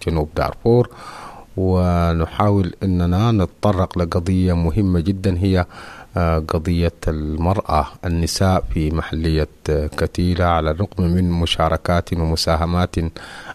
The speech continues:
الكبيرة جدًا في الاقتصاد وفي كل جوانب الحياة، إلا أنه لديهن الكثير من المشكلات. آه، م-، من خلال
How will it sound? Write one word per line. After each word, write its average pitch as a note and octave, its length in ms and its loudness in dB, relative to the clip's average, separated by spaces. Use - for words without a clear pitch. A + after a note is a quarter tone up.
الكبيرة F2+ 440 0
جدًا D#2+ 420 -2
في D#2 340 -2
الاقتصاد E2 640 -4
وفي - 180 -4
كل G#2+ 220 -4
جوانب F#2 340 2
الحياة، F2+ 460 0
إلا F#2 240 0
أنه F#2 200 0
لديهن F2+ 440 2
الكثير F2 460 -2
من E2+ 240 2
المشكلات. E2 680 0
آه، A2 320 4
م-، G2+ 200 0
من F#2+ 180 0
خلال F#2+ 340 2